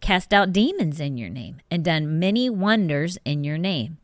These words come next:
And then I will declare to them, 'I never knew you. Depart from me, you who practice lawlessness.'" Now, you would say, "Well, who the heck could that be?" I mean, who would be doing those things? It can't be a saved person. It's not possible.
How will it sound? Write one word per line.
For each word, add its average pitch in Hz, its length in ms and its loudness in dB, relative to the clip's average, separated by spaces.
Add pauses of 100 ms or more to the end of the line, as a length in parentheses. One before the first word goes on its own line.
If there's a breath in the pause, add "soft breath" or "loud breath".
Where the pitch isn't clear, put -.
(480 soft breath)
And 156 160 0
then 165 140 2
I 180 100 4
will 180 140 2
declare 247 460 2
to 180 100 -4
them, 117 420 -8
'I 151 100 0
never 147 360 0
knew 214 140 2
you. 160 260 0
Depart 170 440 2
from 147 240 -6
me, 98 400 -8
you 175 220 0
who 208 140 -2
practice 143 580 -2
lawlessness.'" 156 800 -2 (340 loud breath)
Now, 165 400 4
you 185 240 0
would 185 120 4
say, - 160 2
"Well, 175 160 2
who 349 240 2
the - 80 2
heck - 420 0
could 202 200 0
that 202 280 0
be?" 131 320 -8 (1000)
I - 40 -2
mean, 180 300 2 (360)
who 370 120 6
would 370 140 4
be 277 120 6
doing 185 380 0
those 123 280 -4
things? 107 480 -12 (200)
It - 140 0
can't 277 240 4
be 180 160 2
a 147 80 0
saved 151 400 -4
person. - 500 -8
It's - 160 -6
not 208 180 0
possible. 156 540 -6